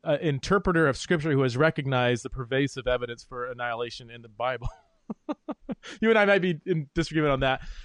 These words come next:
but even that doesn't satisfy. The only theological answer I think that actually satisfies my soul is that in the end, God truly will reconcile and redeem and bring beauty out of all the evil and chaos in the world, which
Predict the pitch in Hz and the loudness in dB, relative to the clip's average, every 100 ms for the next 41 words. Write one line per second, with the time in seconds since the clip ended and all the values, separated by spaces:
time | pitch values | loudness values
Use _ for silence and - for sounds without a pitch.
0 | - 190 269 233 262 339 311 156 - 151 | 0 2 2 2 2 2 0 -2 -2 0
1 | 123 120 - 139 165 190 233 240 233 190 | 0 -2 -4 -2 0 0 0 0 -2 -4
2 | - 196 165 160 196 190 190 175 160 170 | -2 0 2 2 2 0 -4 -4 -2 -2
3 | 190 - 151 135 165 160 139 - 175 175 | -2 -2 -2 0 -4 -4 -4 -4 -2 -2
4 | - - 170 156 147 - - - 170 160 | -2 -6 -2 0 -2 -6 -14 -6 0 0
5 | 151 - 147 127 127 139 143 - - 202 | -2 -2 0 0 -2 -4 -4 -4 -2 0
6 | 151 131 135 127 175 185 208 196 160 160 | 2 2 0 -2 -4 -2 0 -2 -2 -2
7 | 156 151 131 135 131 - 160 147 135 123 | -2 -2 0 0 0 -2 -4 -2 -2 -2
8 | 143 165 123 110 - _ _ _ _ - | 0 0 0 -4 -8 _ _ _ _ -6
9 | 127 143 151 131 - 127 120 117 117 117 | -2 0 -2 -6 -2 0 0 0 -4 -6
10 | 113 107 139 139 127 117 127 120 113 120 | -10 -4 -2 -2 -4 -6 -4 -4 -6 -4
11 | 147 151 123 117 131 139 131 110 135 139 | 0 0 -2 -6 -4 -2 -4 -4 -2 0
12 | 135 127 123 131 135 123 117 110 135 123 | 0 -2 -4 -4 -4 -6 -10 -10 -6 -6
13 | - 113 110 143 143 113 113 113 | -6 -14 -8 -4 -2 -4 -4 -8